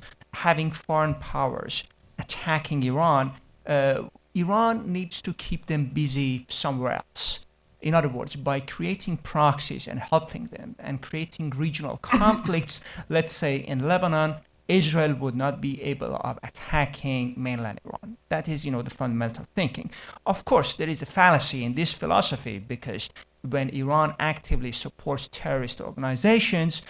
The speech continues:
uh, then the outside world would actually be interested in trying to counterbalance Iran and trying to, uh,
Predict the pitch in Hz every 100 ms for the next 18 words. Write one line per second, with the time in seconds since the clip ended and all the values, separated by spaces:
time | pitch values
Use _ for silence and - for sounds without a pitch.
0 | - 175 - 127 123 127 156 190 156 135
1 | 131 139 123 - 135 131 - 147 131 165
2 | 156 139 131 127 127 127 - 127 127 131
3 | 135 151 - - - - 131 123 123 -
4 | _ - 156 139 135 - - - 135 139
5 | 139 151 156 147 151 135 127 127 131 -
6 | 135 127 - 139 131 131 127 - 127 120
7 | - - - 131 123 120 120